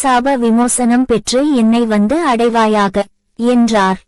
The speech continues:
மனைவியின் சொல்லை கேட்டு தவறு செய்ததால் வந்த வினையை நினைத்து வருந்திய வேதியன்,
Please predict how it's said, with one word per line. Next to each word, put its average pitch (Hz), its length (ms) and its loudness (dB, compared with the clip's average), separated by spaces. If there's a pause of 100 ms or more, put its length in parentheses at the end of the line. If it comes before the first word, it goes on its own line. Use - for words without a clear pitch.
(160)
மனைவியின் 311 680 0
சொல்லை 254 420 0
கேட்டு 247 420 0
தவறு 220 340 0
செய்ததால் 208 640 0
வந்த 226 360 0
வினையை 247 460 0
நினைத்து 220 480 0
வருந்திய 220 460 0
வேதியன், 196 500 0